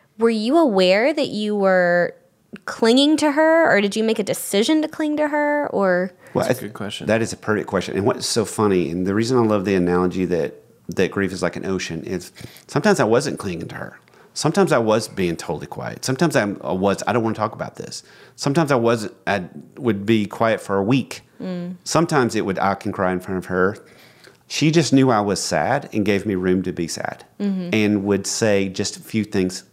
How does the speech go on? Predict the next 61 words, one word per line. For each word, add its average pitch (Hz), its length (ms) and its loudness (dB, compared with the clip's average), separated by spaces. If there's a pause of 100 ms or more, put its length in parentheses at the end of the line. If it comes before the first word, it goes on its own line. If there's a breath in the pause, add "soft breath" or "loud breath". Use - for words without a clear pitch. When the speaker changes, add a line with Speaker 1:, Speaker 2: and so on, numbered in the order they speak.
(300)
Speaker 2:
"How - 160 -6
you 123 80 -2
doing?" 101 240 -6 (680 soft breath)
And 135 80 -4
sometimes 139 300 0
"How 113 140 -2
you 104 160 0
doing?" 107 480 2
would, 92 340 0 (160)
<laughs> - 140 -10
I'd 240 360 4
fall - 320 2
apart. 135 320 4
Speaker 1:
That's - 140 2
all 214 140 4
you 214 120 -2
needed, 170 360 -6
yeah. 180 180 -2
Speaker 2:
Yeah, 185 120 6
but 131 140 2
it's, 160 440 0
it's 151 200 0
so 190 280 2
many 156 220 4
different 131 360 -2
things. 92 300 -4
That's 147 160 -2
the 147 80 -6
thing 131 200 0
with 107 140 0
grief, 107 300 0
and 95 100 0
it 92 60 -2
depended 127 340 0
on 120 80 4
the 101 80 0
personality, 95 800 0
is 92 200 -2 (600 loud breath)
she 147 380 0
would 120 260 4
let 107 260 0
me, 101 380 0
and 104 180 0
sometimes 143 260 0
I'd 147 60 0
be 156 80 4
frustrated 101 560 0
or 85 60 -2
sometimes 139 360 -2
I'd 139 100 2
be 135 240 4
irritable. 127 460 4
There 98 140 2
would 98 100 -2
be 107 140 -4
all 131 160 4
these 139 160 -2
different - 280 -8
things. 113 320 2
And 104 80 -2
so 117 300 2